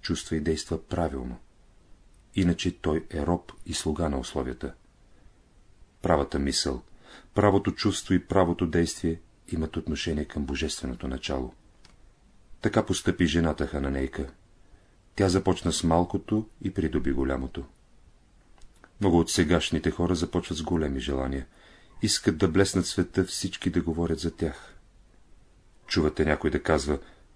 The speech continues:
„Ще направя едно огощение на близките си, че всички да останат очудени. После мога да постя цяла седмица, но поне веднъж да се проявя.“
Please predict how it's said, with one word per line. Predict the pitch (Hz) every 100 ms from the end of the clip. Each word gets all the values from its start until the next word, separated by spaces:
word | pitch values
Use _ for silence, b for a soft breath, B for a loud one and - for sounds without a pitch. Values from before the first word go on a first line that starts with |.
| - -
„Ще | - - 87
направя | 85 101 98 95
едно | 92 95
огощение | 82 85 - 85 73
на | 71 69
близките | 78 - - -
си, | - 85
че | - -
всички | 80 - - - -
да | 76
останат | - 80 76
очудени. | 80 - 82 71 67 - b b b b -
После | 80 -
мога | 71 71 71
да | 71
постя | 78 - 78
цяла | - 85 85
седмица, | 85 92 90 - 92
но | 85
поне | - 78 80
веднъж | 78 76 78
да | 69
се | - -
проявя.“ | 76 71 69